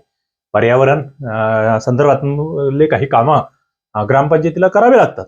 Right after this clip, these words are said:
ती त्याच्या कर्तव्यामध्ये येते ग्रामपंचायतीच्या.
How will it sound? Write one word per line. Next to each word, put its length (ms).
ती 380
त्याच्या 320
कर्तव्यामध्ये 580
येते 200
ग्रामपंचायतीच्या. 600